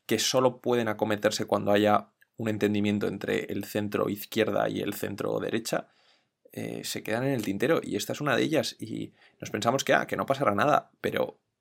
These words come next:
pero esto yo creo que nos lleva por delante, se puede llevar por delante muchísimas cosas, incluida la democracia. Eh, el, el, a mí no me parece una coincidencia que esté aumentando la conflictividad social, eh, en, en los países occidentales. Desde luego no me lo parece, hay muchísimos factores, pero,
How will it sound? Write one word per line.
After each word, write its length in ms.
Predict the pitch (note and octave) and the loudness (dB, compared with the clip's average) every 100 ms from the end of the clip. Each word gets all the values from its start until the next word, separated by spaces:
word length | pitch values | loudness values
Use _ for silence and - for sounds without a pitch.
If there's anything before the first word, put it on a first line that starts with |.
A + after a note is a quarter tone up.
| _ _ - | _ _ -12
pero 140 | - | -8
esto 220 | - B2 | -2 0
yo 280 | A#2+ A#2+ A#2 | 0 2 2
creo 220 | A#2 A#2+ | 2 0
que 60 | A2 | 2
nos 100 | G2+ | 6
lleva 180 | G#2+ G#2+ | 6 8
por 120 | G2+ | 6
delante, 340 | G#2 A2 - | 4 0 -2
se 160 | - B2 | -4 -4
puede 180 | A2 A2 | 2 4
llevar 140 | A2 | 4
por 120 | A2 | 4
delante 260 | G#2 G#2 A2 | 0 0 -2
muchísimas 400 | G#2+ G#2+ A2 G#2 | -4 -6 -4 -4
cosas, 260 | - G#2+ A#2 | -4 -4 -4
incluida 360 | G#2+ G#2 A#2+ | -2 0 2
la 80 | A2 | 2
democracia. 560 | - - G#2+ A2 - - - - _ - | 0 -2 -2 0 0 -4 -14 -20 _ -10
Eh, 480 | - - - - - | -8 -6 -8 -8 -10
el, 760 | - - - - G#2 A#2 A2 - | -12 -10 -10 -8 -8 -6 -8 -6
el, 60 | G#2 | -4
a 60 | |
mí 100 | A2 | 0
no 60 | C#3+ | 2
me 80 | C#3+ | 4
parece 240 | A#2+ B2 | 2 2
una 300 | A2+ A2 G#2+ _ - | 0 0 0 _ -8
coincidencia 600 | A2+ G#2+ A2 A2 A2 G#2 | -8 -4 -2 -2 -2 -2
que 60 | |
esté 200 | - - | -2 -2
aumentando 400 | G#2 G2+ G#2 G#2+ | -2 0 0 2
la 100 | G#2 | 0
conflictividad 540 | G#2 G#2+ A2 G#2 G#2 G#2 | 0 -4 -4 -2 0 0
social, 540 | G#2+ - G#2+ G#2 G2+ _ _ _ _ | -2 0 2 4 0 _ _ _ _
eh, 460 | A2+ A2 A2+ - - | -8 -8 -8 -8 -8
en, 260 | G#2 G2+ - | -8 -8 -8
en 220 | G#2 G#2 | -8 -6
los 140 | G#2+ | -6
países 320 | - G#2 G#2+ | -4 -4 -4
occidentales. 640 | G#2 - - - B2 - - | -6 -8 -8 -4 -4 -4 -8
Desde 220 | G#2+ G#2 | -10 -8
luego 180 | G#2 G#2+ | -2 0
no 80 | A#2 | 0
me 60 | G#2+ | -2
lo 60 | |
parece, 360 | - A2 A#2 - | -2 -2 -2 -4
hay 140 | G#2 | -4
muchísimos 400 | G#2 G#2 G#2+ A2 | -4 -6 -6 -4
factores, 420 | G#2+ A2+ A2+ A#2 - | -2 -2 0 0 2
pero, 280 | G#2+ G2+ | 2 2